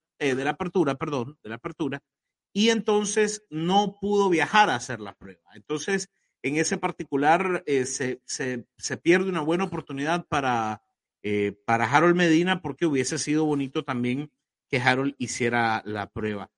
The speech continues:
No se dejen engañar por el concepto de la tercera división de Portugal. La tercera división es una liga muy competitiva en Portugal y, y es, eh,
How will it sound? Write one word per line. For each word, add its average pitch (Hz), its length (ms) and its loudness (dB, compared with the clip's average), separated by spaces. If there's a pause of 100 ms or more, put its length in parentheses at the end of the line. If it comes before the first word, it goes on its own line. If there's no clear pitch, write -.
(200)
No 208 280 2
se - 160 0
dejen 285 400 4
engañar 190 520 4
por 247 120 0
el 233 120 0
concepto 156 460 -2
de 226 80 2
la 190 160 2
tercera 135 320 -4
división 175 300 0
de 196 100 0
Portugal. 143 580 2
La 104 120 -2
tercera 123 320 -6
división 196 260 2
es 220 60 0
una 214 120 0
liga 214 240 2
muy 202 200 0
competitiva 185 600 0
en 131 100 0
Portugal 127 580 -2 (540)
y, 113 640 2 (140)
y 170 220 6
es, 214 400 2 (880)
eh, 117 260 -8